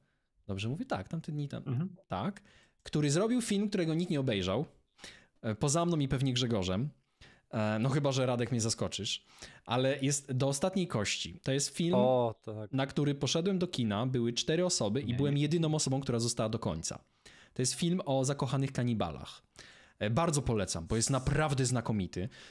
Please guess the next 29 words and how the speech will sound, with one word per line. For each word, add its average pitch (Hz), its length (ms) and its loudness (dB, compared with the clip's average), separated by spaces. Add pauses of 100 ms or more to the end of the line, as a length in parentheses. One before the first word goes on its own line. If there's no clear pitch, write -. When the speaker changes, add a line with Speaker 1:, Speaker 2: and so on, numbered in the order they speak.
Speaker 1:
Z - 120 2
jedną 208 280 2
z 175 80 2
najlepszych 180 480 2
ról 175 260 2
aktorskich, 151 500 0
jakie 139 200 0
w 123 40 -2
życiu 131 240 0
widziałem. 117 520 0 (480)
I 113 60 2
mam 143 200 2
na 156 80 2
myśli 151 300 0
aktora 127 420 0
Marka 135 560 0
Rylance'a, 113 640 2 (300)
który 113 240 -2
gra 127 180 0
w - 60 -8
tym 135 140 0
filmie 113 460 0 (480)
tak, - 400 -2 (100)
że 120 340 0
to 131 360 0
on 135 160 0
powinien 135 460 0
dostać 123 460 -2
jakiś - 360 -4